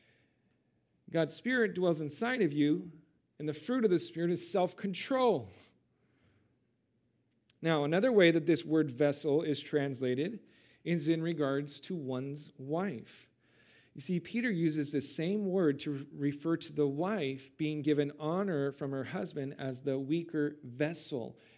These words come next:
in First Peter chapter three, verse seven. And so when Paul writes how a person should know how to possess his own vessel, it could be that he's speaking about how a person knows how to treat his wife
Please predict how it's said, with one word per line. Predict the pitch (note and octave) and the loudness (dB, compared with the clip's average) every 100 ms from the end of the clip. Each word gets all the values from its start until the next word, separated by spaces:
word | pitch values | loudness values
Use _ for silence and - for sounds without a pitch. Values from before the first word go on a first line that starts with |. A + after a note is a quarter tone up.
| - | -8
in | C#3 | -8
First | - D3 C#3+ | -2 -2 -2
Peter | - D3+ | -2 0
chapter | C#3 D3+ C3+ C#3 | 0 -4 -4 -6
three, | C#3 C3+ | -2 -4
verse | C3 C3 - | -2 -6 -6
seven. | C3+ C3+ C3 - _ - - | -10 -10 -12 -16 _ -20 -4
And | E3 E3 | -2 2
so | F3+ | 4
when | F3 E3 | 4 0
Paul | - G3 G3+ A#3 | -2 2 4 6
writes | F#3 D#3+ D#3 | 6 4 2
how | E3+ D#3 | 2 2
a | |
person | E3 F3 F3 D#3+ | 2 0 0 -4
should | - D3 | -2 -2
know | D3 E3 F#3+ | 0 0 2
how | E3+ | 2
to | D3+ | 2
possess | D3 C3+ D3+ E3 D#3+ | 2 2 4 4 2
his | C#3+ D3+ | -2 -2
own | C#3+ C#3 A#2+ | -2 -4 -4
vessel, | C3+ F3+ G3+ - D#3 D3 D3 - - - | 0 0 0 0 4 2 0 -16 -6 2
it | F3+ F3 | 2 6
could | A3 A#3+ | 6 6
be | G3 F3+ | 6 6
that | D#3 | 6
he's | E3+ E3 | 2 0
speaking | F#3 F3+ F#3 | 0 2 2
about | E3 D#3 | 2 2
how | E3+ | 2
a | D#3+ | 2
person | - F3+ E3 E3+ E3+ F#3 | 2 0 0 0 -2 -4
knows | D#3 E3 F3 E3+ | 0 4 4 2
how | E3+ E3 | 0 0
to | D#3+ | -2
treat | D3+ - F3+ B2 | -2 0 0 2
his | E3+ D3+ | 2 2
wife | C3 D3+ F#3 F#3 D3 | 0 0 2 2 0